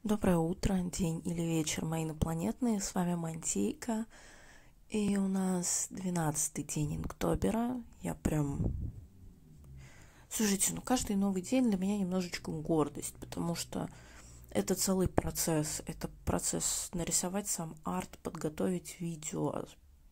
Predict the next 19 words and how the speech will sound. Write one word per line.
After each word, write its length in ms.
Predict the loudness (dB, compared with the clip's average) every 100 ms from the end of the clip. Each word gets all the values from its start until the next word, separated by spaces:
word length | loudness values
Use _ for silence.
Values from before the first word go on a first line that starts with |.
| -20 -20 -20 -12
записать 580 | -10 -6 -4 -2 -2
звук, 760 | -4 -6 -6 -6 -6 -8 -10 -10 -10 -12 -14 -16 -8
а, 400 | -4 -4 -4 -8 -10 -12 -14 -16 -10
написать 420 | -8 -2 0 0 2
историю, 640 | 2 4 2 4 4 2
потому 360 | 0 -4 -2 -4
что 180 | -6
вот 160 | -8 -6
в 60 | -4
моей 260 | -2 -2
инсте 280 | -2 -2 -2
под 220 | 2 0
каждым 440 | 2 -2 -2 -4 -6
этим 280 | -6 0
артом 300 | 0 0 -2
есть 340 | -4 -4 -6 -2
история 480 | -2 -2 -2 -2 -6
к 160 | -10
нему. 260 | -12 -12